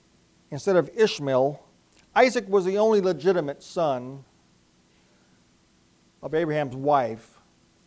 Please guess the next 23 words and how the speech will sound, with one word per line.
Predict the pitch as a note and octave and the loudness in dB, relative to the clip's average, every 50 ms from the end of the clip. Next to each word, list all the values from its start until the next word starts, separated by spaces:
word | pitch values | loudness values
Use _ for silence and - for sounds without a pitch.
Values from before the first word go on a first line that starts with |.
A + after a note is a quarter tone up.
| _ - | _ -12
and | D#3 D#3 C#3 C3 | -10 -8 -8 -8
a | |
free | A#2+ - - D#3 D3 | -8 -4 -2 -2 0
woman. | C3+ C#3 C#3 B2 - - - - _ | 0 0 -2 -2 -6 -10 -16 -20 _
Did | - A#2+ | -20 -14
you | A#2 C#3 | -6 -4
know | C#3+ | 0
that? | C#3+ C#3+ D#3+ F#3+ - - _ _ _ _ _ _ _ _ _ _ _ _ _ - | 0 0 0 0 -4 -10 _ _ _ _ _ _ _ _ _ _ _ _ _ -6
Everybody | D#3 F3+ F3 F#3+ F3+ | -4 2 6 6 8
else | F#3 F#3+ F#3 F#3 | 8 6 4 2
was | F3 D3+ D3+ | -2 -2 0
either | E3+ E3 D3+ C#3+ C3+ | 0 2 2 0 -2
a | |
housemaid | B2 B2 C#3 D#3+ F3+ F3+ F3 - - - _ _ _ _ - D#3+ E3+ F3 F3+ F#3 F#3 D#3 | -2 -2 0 2 2 2 0 -2 -8 -20 _ _ _ _ -6 -2 0 2 4 4 4 2
or | C#3+ C3+ B2+ | 2 0 0
a | A#2+ A2+ A2 | 0 -2 -4
s-, | G#2+ - - - - - - _ _ - | -6 -12 -18 -20 -20 -20 -20 _ _ -4
concubine | E3 E3+ F#3 - E3+ D#3+ D#3 E3 E3 E3 E3 E3 E3 D3+ | -2 -2 -2 -2 -4 -2 0 0 2 2 0 0 -2 -2
or | C3+ B2 B2+ - - - - _ _ _ - | -4 -4 -6 -8 -14 -20 -20 _ _ _ 2
under | - F3 F3 E3+ | 2 2 4 2
some | C#3 - G3 F#3 | 0 -2 0 2
kind | - F3+ F3 E3 | 4 6 6 6
of | D3+ A#2+ A#2 | 4 0 -4